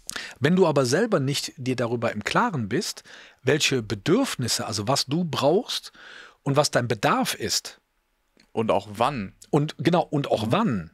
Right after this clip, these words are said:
Speaker 1: ne, dann stehst du eigentlich schon mit einem Bein in der Fehlentscheidung.
Speaker 2: Weil du dann ja den Leuten Glauben schenken musst, die dir was erzählen, weil du selber ja keine Ahnung davon
Speaker 1: Ja klar,
Speaker 2: hast.
Speaker 1: weil dann bist du eigentlich sozusagen,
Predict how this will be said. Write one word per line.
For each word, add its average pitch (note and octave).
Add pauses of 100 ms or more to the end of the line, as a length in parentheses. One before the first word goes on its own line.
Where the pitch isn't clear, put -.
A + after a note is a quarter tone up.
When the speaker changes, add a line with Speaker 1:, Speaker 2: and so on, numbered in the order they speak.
(140)
Speaker 1:
ne, A2+
dann C3
stehst -
du -
eigentlich E3
schon F3 (320)
mit C3+
einem E3+
Bein D3+
in E3
der E3
Fehlentscheidung. G#2+ (520)
Speaker 2:
Weil G#2+
du B2
dann A#2+
ja A#2+
den A#2+
Leuten A#2+
Glauben A#2+
schenken A2
musst, - (300)
die A#2+
dir A#2
was A2+
erzählen, A#2+
weil A2
du A2+
selber A#2
ja A2
keine A2+
Ahnung B2
davon -
Speaker 1:
Ja D#3+
klar, E3+
Speaker 2:
hast. C#3
Speaker 1:
weil C3+
dann C#3
bist D#3
du E3
eigentlich F3+
sozusagen, E3+